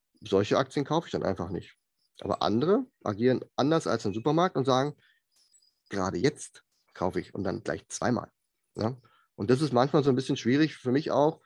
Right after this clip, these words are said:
das dann so auch meinen Mitgliedern und Followern, gerade die neu sind, erklären, dass wir schon was anders machen. Und dann müssen die auch mal ihre eigenen, ja, Vorgehensweisen, ähm, hinterfragen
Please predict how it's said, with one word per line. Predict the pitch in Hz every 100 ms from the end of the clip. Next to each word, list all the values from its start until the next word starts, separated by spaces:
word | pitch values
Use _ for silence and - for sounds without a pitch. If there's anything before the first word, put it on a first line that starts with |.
| -
das | 135 -
dann | 127 131
so | 131
auch | 127 123
meinen | 120
Mitgliedern | 127 139 143 123
und |
Followern, | 120 127 135 123
gerade | 113 117
die | 113
neu | 110 107
sind, | 131 127
erklären, | - 123 131 151 - _ _ _ _
dass | 101 117 -
wir | 139
schon | 117 131 139
was | 131
anders | - 120 104
machen. | 92 85 82
Und | 98
dann | 101
müssen | 120 135
die | 127 123
auch | 110 127
mal | 120 120 120 - _
ihre | 123 117 117
eigenen, | - 110 120 117 113 113 - _ _ _ _ _ _ _ _
ja, | - 101 98 - _ - 78
Vorgehensweisen, | - 113 117 110 - 101 104 107 101 - _ _ _ _ _ _ _
ähm, | 101 101 98 - -
hinterfragen | 113 104 - 92 107 120 110 -